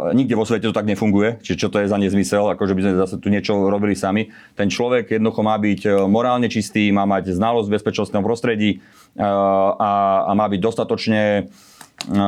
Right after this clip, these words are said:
povedal by som, vnútorne vyvážený na to, aby dokázal takúto náročnú pozíciu vykonávať,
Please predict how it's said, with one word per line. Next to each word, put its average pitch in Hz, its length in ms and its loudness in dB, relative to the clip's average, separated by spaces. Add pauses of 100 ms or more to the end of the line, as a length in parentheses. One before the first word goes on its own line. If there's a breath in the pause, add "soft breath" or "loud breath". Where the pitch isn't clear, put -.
(600)
povedal 101 320 0
by 98 80 -6
som, 98 240 0 (240)
vnútorne 113 480 0
vyvážený 110 480 0
na 107 160 0
to, 117 80 -2
aby 104 80 -2
dokázal 104 320 0
takúto 101 320 -2
náročnú 104 320 -2
pozíciu 101 320 0
vykonávať, 101 640 0